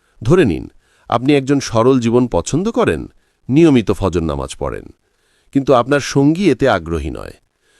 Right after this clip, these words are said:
যদি এই ব্যবধান অল্প বয়সেই দেখা যায়, সময়ের সঙ্গে সঙ্গে এই ফাঁক ক্রমেই বড় হয়ে যায়। আপনি সরল জীবন চান, তিনি বিলাসিতা।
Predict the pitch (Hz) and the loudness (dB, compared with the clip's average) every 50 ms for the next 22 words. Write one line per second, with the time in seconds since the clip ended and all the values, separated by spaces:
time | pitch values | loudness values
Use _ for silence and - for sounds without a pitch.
0 | _ _ - 80 95 98 95 117 139 147 120 101 101 101 107 117 117 139 160 151 | _ _ -6 -2 0 0 2 4 2 2 4 2 0 2 2 0 0 0 0 2
1 | 113 98 101 98 - 117 110 117 123 131 - - 180 185 165 165 151 - 135 92 | 2 2 2 2 0 0 2 4 2 2 2 0 -2 0 0 -2 -2 -2 -4 -4
2 | 73 64 50 50 - _ _ _ _ _ _ - - - 143 151 170 185 175 - | -4 -8 -10 -12 -16 _ _ _ _ _ _ -12 -4 0 2 2 2 2 0 0
3 | - 156 147 147 139 - 147 135 135 131 127 110 98 - - - 120 156 160 - | 0 0 0 0 0 -2 -2 -2 0 2 2 0 0 -2 -4 -4 -4 -4 -4 -4
4 | - 135 120 139 180 185 139 113 98 87 78 78 69 65 60 57 50 50 - _ | -2 0 2 2 2 2 2 2 2 2 -2 -4 -6 -8 -10 -12 -14 -14 -16 _
5 | _ _ _ _ _ _ _ _ _ _ - - 101 107 - - 170 185 - - | _ _ _ _ _ _ _ _ _ _ -6 -4 -4 -4 -2 0 -2 0 0 0
6 | 139 143 160 156 147 147 151 156 160 160 156 - 170 185 214 233 - _ _ _ | 0 2 2 2 2 2 2 2 2 2 2 0 -2 -2 -2 -6 -12 _ _ _
7 | _ _ _ _ _ - - 208 220 233 185 123 92 82 85 - - 78 - - | _ _ _ _ _ -6 -2 0 2 2 2 2 2 0 -2 -2 -6 -10 -12 -12
8 | 50 50 | -14 -14